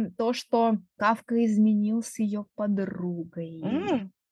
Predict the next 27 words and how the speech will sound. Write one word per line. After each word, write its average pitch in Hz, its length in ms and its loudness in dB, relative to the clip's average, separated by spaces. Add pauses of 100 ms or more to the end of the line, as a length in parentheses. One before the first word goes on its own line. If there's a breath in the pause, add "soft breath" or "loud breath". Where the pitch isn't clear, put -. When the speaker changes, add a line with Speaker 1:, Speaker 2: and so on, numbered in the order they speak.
(140)
Speaker 2:
м. 311 420 2
Speaker 1:
И 233 520 -2
в 202 200 0
процесс 247 600 2
он 226 180 4
как - 220 -8
раз, 214 460 0 (100)
э, 202 220 0
запихивает 190 760 0
героинь, 196 540 0
вот 180 140 -4
свою 196 300 -2
эту 180 140 -6
возлюбленную. 185 920 0
Это 208 220 -4
как 180 180 -12
раз 202 200 0
девушка, 196 360 -4
которая 180 300 -8
живет 180 240 -2
с - 120 -10
ним 185 120 -2
в - 20 -8
соседней 180 420 -4
комнате. 214 600 2
И, 190 400 -2
собственно, 202 540 -2